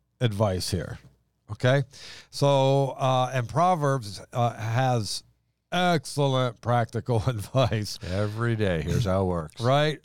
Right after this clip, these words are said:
Speaker 1: Proverbs fifteen one says this, "A soft answer turns away wrath, but a harsh word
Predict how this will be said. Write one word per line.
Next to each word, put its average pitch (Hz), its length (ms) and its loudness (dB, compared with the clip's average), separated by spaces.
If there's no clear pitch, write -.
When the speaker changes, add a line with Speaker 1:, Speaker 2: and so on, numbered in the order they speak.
Speaker 1:
Proverbs 156 520 2
fifteen 156 500 0
one 135 220 2
says 113 320 -2
this, 101 400 -2
"A 120 80 -6
soft 143 640 -2
answer 120 440 -2
turns 117 320 0
away 113 240 2
wrath, 101 520 0
but 110 140 2
a 107 80 0
harsh 131 420 0
word 107 560 0